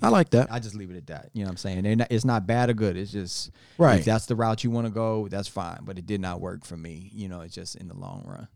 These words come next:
Speaker 1: Well, look, I'm, I'm gonna get to this real quick. You said that, um, you happened by, uh, something that Judd Apatow said.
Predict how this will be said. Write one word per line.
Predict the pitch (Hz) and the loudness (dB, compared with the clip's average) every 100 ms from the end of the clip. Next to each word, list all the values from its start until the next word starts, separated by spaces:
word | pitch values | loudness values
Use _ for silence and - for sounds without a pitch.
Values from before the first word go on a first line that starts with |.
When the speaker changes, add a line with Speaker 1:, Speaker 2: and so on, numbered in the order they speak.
| _ | _
Speaker 1:
Well, | 170 202 | 8 10
look, | 165 - | 10 8
I'm, | 196 | 6
I'm | 214 | 8
gonna | 185 202 | 8 8
get | 180 - | 8 8
to | 147 | 8
this | 147 - | 10 10
real | 127 | 8
quick. | 117 101 | 8 8
You | 143 | 8
said | 147 151 139 127 | 8 10 10 10
that, | 123 113 | 10 10
um, | 110 101 95 87 - _ _ - _ _ _ _ | 8 8 4 0 -8 _ _ -20 _ _ _ _
you | 117 127 | 8 10
happened | 139 151 151 127 104 | 10 8 8 6 6
by, | 107 98 92 90 87 - _ _ _ | 6 6 4 2 -2 -6 _ _ _
uh, | 95 92 | -2 2
something | 92 120 110 110 | 4 2 4 2
that | 95 | 2
Judd | 85 113 110 | 4 6 6
Apatow | 113 - - 85 73 | 4 4 2 2 -2
said. | - - - | -4 -6 -10